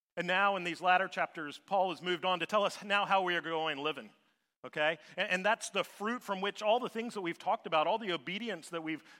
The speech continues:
talked about, all the imperatives, all the commands are to come with, come from,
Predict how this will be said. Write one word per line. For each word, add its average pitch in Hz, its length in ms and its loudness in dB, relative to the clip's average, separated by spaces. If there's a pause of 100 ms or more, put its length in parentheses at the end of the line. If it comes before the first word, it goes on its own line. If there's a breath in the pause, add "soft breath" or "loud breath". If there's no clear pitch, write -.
talked 220 240 0
about, 165 180 4
all 220 140 4
the 220 80 -4
imperatives, 208 520 -2
all 220 140 2
the 220 80 -4
commands 180 760 -6 (380 soft breath)
are 180 100 4
to 170 60 2
come 202 220 -2
with, 117 260 -6 (140)
come 190 220 -2
from, 147 400 0